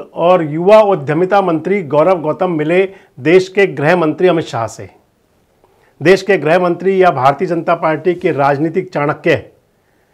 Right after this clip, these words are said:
उनसे मुलाकात की और सोशल मीडिया Facebook पर बहुत सारे फोटोज दिखाई पड़े, जिसके अंदर खासकर गौरव गौतम की वॉल पर था कि देश के यशस्वी गृह मंत्री आदरणीय अमित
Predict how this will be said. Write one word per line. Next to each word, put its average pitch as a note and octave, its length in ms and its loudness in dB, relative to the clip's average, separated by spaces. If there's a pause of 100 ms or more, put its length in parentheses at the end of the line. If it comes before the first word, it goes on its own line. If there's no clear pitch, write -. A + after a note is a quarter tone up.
(300)
उनसे D#3 240 2
मुलाकात F3 540 2 (100)
की A3+ 200 -2
और F3 500 2
सोशल - 580 -4
मीडिया F#3+ 340 2
Facebook F#3+ 560 -4
पर F#3 100 -2
बहुत D#3+ 300 -4
सारे F3+ 200 -2
फोटोज F3+ 360 -4
दिखाई D#3 300 -4
पड़े, E3+ 340 -2 (280)
जिसके E3 240 -6
अंदर F3+ 300 2
खासकर F#3 460 0
गौरव E3+ 280 0
गौतम E3+ 300 -2
की F#3+ 140 -8
वॉल E3+ 280 2
पर F3 180 -4
था F3 240 -2
कि - 180 -8
देश E3+ 360 -4 (140)
के F3+ 180 0 (100)
यशस्वी E3+ 500 -6
गृह D#3 240 -4
मंत्री D#3 480 -2 (1300)
आदरणीय E3+ 480 2 (640)
अमित F#3+ 200 4